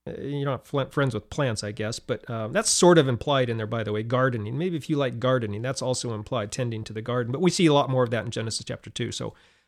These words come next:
uh, we'll, we'll talk about that when we get there. Here's the point, uh, and just I'll, I'll conclude with this. In other religions, uh, back then and today, sex, food,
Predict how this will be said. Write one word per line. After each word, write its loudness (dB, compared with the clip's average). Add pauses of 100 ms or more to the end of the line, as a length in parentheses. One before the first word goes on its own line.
(120)
uh, -6
we'll, -2
we'll -4
talk -2
about -6
that -4
when -8
we -8
get -10
there. -14 (960)
Here's 6
the 4
point, -4 (520)
uh, 0
and 0
just -2
I'll, 4
I'll 4
conclude 2
with -2
this. -8 (680)
In 12
other 12
religions, 6 (480)
uh, -12 (460)
back 4
then 2
and 4
today, 0 (500)
sex, 4
food, 6